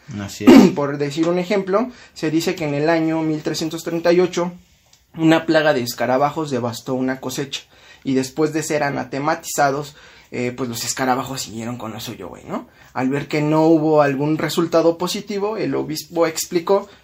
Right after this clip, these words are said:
Speaker 2: que los insectos no hacían caso porque todos los pobladores cometían, eh, pecados.
Speaker 1: Sí, al final del día era culpa del diablo que los incitaba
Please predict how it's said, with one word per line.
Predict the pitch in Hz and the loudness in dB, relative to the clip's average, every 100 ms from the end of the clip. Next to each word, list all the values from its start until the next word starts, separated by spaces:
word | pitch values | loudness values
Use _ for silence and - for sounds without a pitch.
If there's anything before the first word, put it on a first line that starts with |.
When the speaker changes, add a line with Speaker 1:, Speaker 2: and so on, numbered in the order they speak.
| _ | _
Speaker 2:
que | 165 185 143 147 | -4 -2 -2 0
los | 156 143 143 - - | 0 0 -6 -14 -6
insectos | 160 208 202 202 | -2 -2 0 0
no | 202 | 0
hacían | 190 190 | -2 -4
caso | 185 190 226 233 - _ _ _ _ | -4 -6 -6 -10 -14 _ _ _ _
porque | 175 190 - 202 190 | -2 -2 -2 -2 -2
todos | - 180 190 | -4 -2 -2
los | 185 190 190 | -2 -2 -4
pobladores | - - 160 139 160 165 165 | -12 -8 -4 -2 -2 -6 -8
cometían, | 143 131 139 139 131 _ _ _ - | -10 -8 -10 -10 -14 _ _ _ -14
eh, | 127 104 92 | -12 -12 -12
pecados. | 135 120 - - | -8 -8 -8 -8
Speaker 1:
Sí, | 190 | -4
al | 160 | -2
final | 120 135 135 | 0 0 2
del | 135 | 2
día | 131 | 2
era | 131 123 | 2 2
culpa | 131 123 127 | 0 0 2
del | 123 123 | 2 2
diablo | 135 127 127 147 | 2 2 0 -2
que | 123 | -4
los | 101 95 - | -6 -8 -10
incitaba | 101 - 101 - - 120 117 110 | -10 -10 -12 -6 0 0 2 0